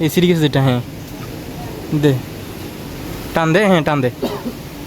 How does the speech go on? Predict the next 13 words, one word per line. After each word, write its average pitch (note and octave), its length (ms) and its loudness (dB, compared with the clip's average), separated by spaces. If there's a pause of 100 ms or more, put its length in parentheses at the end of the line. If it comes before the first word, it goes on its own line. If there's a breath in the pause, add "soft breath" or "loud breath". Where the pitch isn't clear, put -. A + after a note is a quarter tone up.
(540)
জয়েন D#3+ 240 6
করে G3 200 8
মাথাতে E3+ 340 4
বান, C#3+ 180 6
এখানে C#3+ 180 4 (120)
পুরো C#3+ 180 2
মাথাতে C3+ 280 2
বান। B2 100 2 (1600)
এখানে E3 240 6
কিন্তু F3+ 200 6
লেবু E3+ 220 8
ধরছে D3+ 240 4
অনেকগুলো। C3+ 300 6